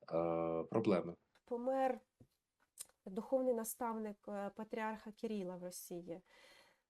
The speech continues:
Speaker 2: Е, якийсь там схі-, архімандрит Ілі-,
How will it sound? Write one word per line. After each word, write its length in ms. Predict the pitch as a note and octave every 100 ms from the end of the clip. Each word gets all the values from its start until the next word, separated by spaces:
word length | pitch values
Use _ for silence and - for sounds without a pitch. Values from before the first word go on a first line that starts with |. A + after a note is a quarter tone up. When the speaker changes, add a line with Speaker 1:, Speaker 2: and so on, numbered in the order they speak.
| -
Speaker 2:
Е, 460 | G#3 G3+ G3 G3 F#3 G3+ _ _ _ _ -
якийсь 220 | G3+ -
там 340 | G3+ F#3 F#3+ - -
схі-, 440 | - - - A#3+
архімандрит 1080 | - G#3 - G#3+ G#3 G#3 G3 G#3 A3+ - -
Ілі-, 420 | - G3+ F#3+ G#3+